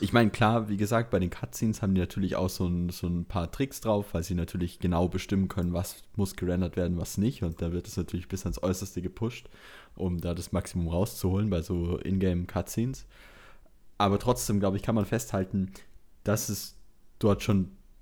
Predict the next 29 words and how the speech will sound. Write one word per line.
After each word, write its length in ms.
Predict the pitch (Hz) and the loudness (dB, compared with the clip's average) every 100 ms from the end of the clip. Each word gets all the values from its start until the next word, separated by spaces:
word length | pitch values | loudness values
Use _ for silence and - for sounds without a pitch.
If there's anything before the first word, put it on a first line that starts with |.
| - - | -20 0
besser 320 | 107 113 98 | 4 6 6
aussah, 420 | 67 98 - 92 87 | 6 4 4 2 2
als 240 | 82 - | 0 0
was 180 | 95 - | 0 2
wir 100 | 85 | 2
jetzt 200 | 98 - | 2 0
gesehen 320 | 85 92 87 | 0 2 2
haben. 180 | 87 87 | 2 0
Und 120 | 85 | -2
entsprechend 600 | 87 - 98 95 101 87 - - - - - | -2 -2 0 2 2 0 -6 -20 -20 -12 0
mache 220 | 95 117 | 2 2
ich 160 | 110 | 2
mir 160 | 107 87 | 2 4
wenig 360 | 92 110 107 - | 6 6 4 2
Sorgen, 560 | 101 95 95 95 95 - - - - - - - - - - | 2 2 2 2 0 -4 -20 -20 -20 -20 -20 -20 -20 -8 4
dass 220 | 92 - | 4 6
es 100 | 196 | 4
jetzt 320 | 95 - - | 4 4 0
am 140 | 92 | 2
Ende 580 | - 95 95 90 87 90 - - - | 4 6 6 6 4 0 -8 -20 -4
ein 160 | 87 90 | 0 0
Spiel 320 | - 107 101 | 2 2 4
wird, 320 | 95 90 - - - - - | 4 4 0 -18 -20 -20 -6
das 180 | 90 - | -4 -2
grafisch 460 | 90 92 - 92 | 4 4 4 -4
so 240 | - 107 107 | 0 4 4
ein 120 | 92 | 4
Upturner 580 | - 110 - 90 85 82 | 2 -4 0 2 4 2
ist, 280 | 80 - | 0 -6